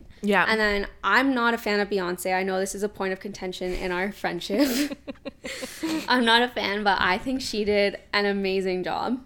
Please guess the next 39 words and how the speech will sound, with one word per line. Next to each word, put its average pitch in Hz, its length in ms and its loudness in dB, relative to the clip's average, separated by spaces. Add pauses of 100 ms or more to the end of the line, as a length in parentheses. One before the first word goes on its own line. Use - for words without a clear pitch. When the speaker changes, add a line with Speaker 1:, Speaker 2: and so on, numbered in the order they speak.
Speaker 1:
Yeah, 190 280 4
I 180 160 2
loved 165 260 -4
her 170 100 -6
performance. 170 500 -10
But 226 140 6
I 226 80 10
do 214 220 0
think 214 320 -2
that 185 200 4
in 185 120 -2
terms 180 240 -2
of 180 100 -6
performance 170 560 -6
value, 226 540 2 (340)
Shakira 175 760 0
and 175 160 -6
J 165 200 -2
Lo 170 260 -2
outshone 170 540 -4
her. 170 140 -8
Just 202 240 -2
because 269 180 4
Speaker 2:
Yeah. 220 80 6
Speaker 1:
she's, 202 320 -2
like, 185 280 0
one 175 360 -2
woman 175 320 -2
versus 170 480 -4
two 175 220 -2 (100)
Speaker 2:
Yeah. 175 140 6
Speaker 1:
amazing 165 320 -6
women. 160 260 -6
Like, - 340 -8
you 180 80 -8
can't 185 240 -6
really 160 180 -6
beat 156 220 -10
that. - 400 -2